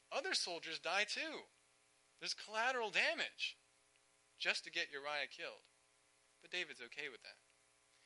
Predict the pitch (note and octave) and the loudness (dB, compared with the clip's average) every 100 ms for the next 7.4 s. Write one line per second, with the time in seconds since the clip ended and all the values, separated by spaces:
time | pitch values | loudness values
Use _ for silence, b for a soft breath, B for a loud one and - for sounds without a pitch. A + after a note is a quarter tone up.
0 | B B - - G#3 G3 G#3+ A3+ G#3+ F3+ | B B -8 0 2 4 4 2 2 -2
1 | D#3+ D3 C#3+ C#3+ C#3+ C#3 C3 C3 C3 D3+ | -2 -4 -4 0 2 2 0 0 2 2
2 | D#3 F3 F3+ E3 - G3 G3 E3 D#3 E3+ | 4 4 2 -6 -2 0 0 -2 0 2
3 | D#3 C#3+ D3 F#3 F3+ D3 C#3+ C#3+ - - | 4 4 2 -2 -4 -2 -2 -2 -4 -4
4 | C4+ A#3+ A3+ G#3+ G3 G3+ F3 C#3+ - A3 | 2 4 2 0 -4 -4 -4 -6 -6 -4
5 | G#3 G3 F#3+ D3 B2+ - A3 A3 G3+ E3 | -2 -4 -6 -8 -2 0 0 -2 -4 0
6 | D3+ C#3+ A#2+ - E3 E3+ B2+ - C#3+ C#3+ | 2 2 0 -4 -6 -6 -8 -6 -6 -6
7 | B2+ A#2+ A2+ F#2+ | -8 -8 -8 -10